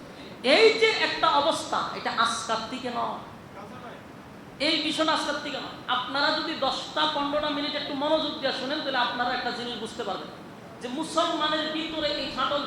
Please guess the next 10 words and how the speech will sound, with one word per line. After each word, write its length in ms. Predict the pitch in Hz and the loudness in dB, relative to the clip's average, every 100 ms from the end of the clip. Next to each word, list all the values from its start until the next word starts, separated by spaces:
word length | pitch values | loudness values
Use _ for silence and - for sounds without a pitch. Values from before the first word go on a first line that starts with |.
| - | -4
সৃষ্টি 280 | 262 - 247 - | -6 -6 -6 -4
করলো 340 | 233 233 214 | -2 -2 -2
কারা। 280 | 202 180 - - - - - - - - - - - - - - - - - - - | -2 0 0 -2 -8 -10 -12 -14 -14 -14 -16 -16 -16 -16 -14 -14 -14 -14 -14 -6 2
রাসূল 360 | 262 - 453 | 2 4 6
আরবি 360 | 415 392 381 - | 8 8 6 4
সাল্লাল্লাহু 600 | - 320 311 302 294 294 | 2 2 2 2 4 2
আলাইহি 180 | 277 - | 2 2
সাল্লাম 400 | 269 277 349 339 | 2 2 0 0
যখন 200 | 320 320 | 0 0
মক্কা 440 | 269 302 302 277 | 2 0 0 0